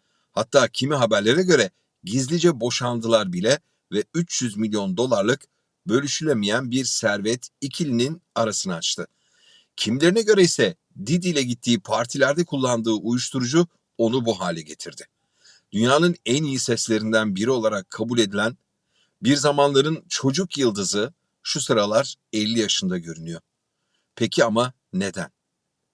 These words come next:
Kimseyle görüşmeyen ve oldukça zayıflayan Justin Bieber'ın babalığı kaldıramadığı da konuşulan diğer bir neden. Hatta ağır bir hastalığa yakalandığı ve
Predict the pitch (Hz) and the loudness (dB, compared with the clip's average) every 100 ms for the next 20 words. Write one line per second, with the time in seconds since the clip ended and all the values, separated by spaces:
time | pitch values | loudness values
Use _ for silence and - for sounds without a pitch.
0 | _ _ _ - 175 214 - 160 113 92 | _ _ _ -4 -2 0 2 2 2 -2
1 | 92 123 - 143 143 190 - _ _ - | -4 -4 -2 2 4 2 -2 _ _ 0
2 | 120 120 - _ 110 113 120 180 - 127 | 4 4 0 _ -2 0 0 -4 0 0
3 | 101 117 117 110 104 95 92 110 - 98 | 2 0 0 -2 -2 0 0 0 -2 -4
4 | 92 87 127 107 104 123 - _ _ _ | -4 -2 -2 0 0 0 -4 _ _ _
5 | - 87 123 131 135 131 135 170 185 - | -14 -2 2 4 4 4 4 4 0 -4
6 | 120 110 101 117 135 127 131 110 90 80 | 2 2 2 0 0 0 0 0 0 -2
7 | _ _ _ _ 117 113 - 98 101 127 | _ _ _ _ -4 -4 -2 0 0 -2
8 | _ _ _ - 101 92 82 82 80 82 | _ _ _ -2 0 0 -2 -10 -10 -12
9 | - _ _ _ _ _ _ - 123 - | -14 _ _ _ _ _ _ -4 -2 4
10 | 147 95 _ _ _ _ 101 120 139 123 | 4 4 _ _ _ _ 2 4 4 2
11 | 110 104 98 - 101 107 131 135 135 127 | 0 -2 -6 -2 0 2 0 0 0 0
12 | 123 113 139 147 _ _ _ - 110 120 | 0 0 0 -2 _ _ _ -4 0 0